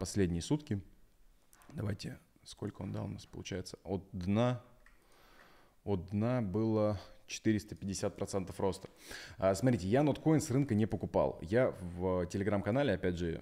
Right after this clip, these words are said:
можете полистать посты, мы с вами использовали две активности.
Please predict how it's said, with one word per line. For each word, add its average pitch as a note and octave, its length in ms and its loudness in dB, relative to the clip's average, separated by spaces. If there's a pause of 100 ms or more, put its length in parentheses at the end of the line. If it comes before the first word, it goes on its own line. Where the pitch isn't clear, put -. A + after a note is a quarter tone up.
(140)
можете D#2+ 360 -4
полистать F2 400 -2
посты, A#2+ 640 4
мы G#2+ 180 4
с - 140 0
вами G#2 380 2 (100)
использовали G2 460 2
две F#2+ 200 4
активности. - 520 -2